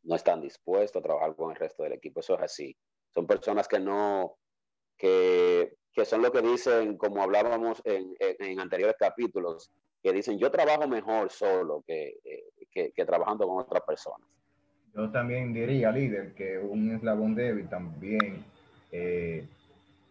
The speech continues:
Speaker 2: mm, eh, no se, no encaja en la visión, o, o mejor dicho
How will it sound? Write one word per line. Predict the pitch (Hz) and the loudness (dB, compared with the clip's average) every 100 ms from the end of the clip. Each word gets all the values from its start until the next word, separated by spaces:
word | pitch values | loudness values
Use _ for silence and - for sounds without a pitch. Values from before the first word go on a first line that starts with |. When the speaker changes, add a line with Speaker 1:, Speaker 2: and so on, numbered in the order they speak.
| _ _ _ - | _ _ _ -14
Speaker 2:
mm, | 92 90 85 | -10 -10 -10
eh, | 90 90 90 | -8 -6 -6
no | 95 107 | -4 -4
se, | 104 | -4
no | 113 117 | -2 0
encaja | 113 123 120 113 | 0 2 2 2
en | 104 | -2
la | |
visión, | 98 98 87 71 - _ _ - | -4 -8 -10 -12 -12 _ _ -14
o, | 92 90 87 | -8 -8 -8
o | 90 | -10
mejor | 92 95 107 | -10 -6 -2
dicho | 110 107 107 | -2 -2 -4